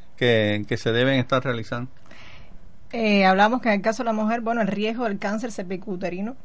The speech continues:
Speaker 2: entre otras. Y en el caso de los hombres, ¿cuáles son los,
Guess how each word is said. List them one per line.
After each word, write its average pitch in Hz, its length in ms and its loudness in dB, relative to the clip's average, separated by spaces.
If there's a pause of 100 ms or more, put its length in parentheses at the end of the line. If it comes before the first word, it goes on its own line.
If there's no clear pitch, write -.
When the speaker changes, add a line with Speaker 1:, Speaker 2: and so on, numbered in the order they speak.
Speaker 2:
entre 180 300 -6
otras. 170 380 -8 (100)
Y 202 100 -2
en 202 60 0
el 185 100 -2
caso 233 340 -2
de 247 60 2
los 196 260 -4
hombres, 180 180 -4 (140)
¿cuáles 208 260 -4
son 208 220 -4
los, 202 320 -4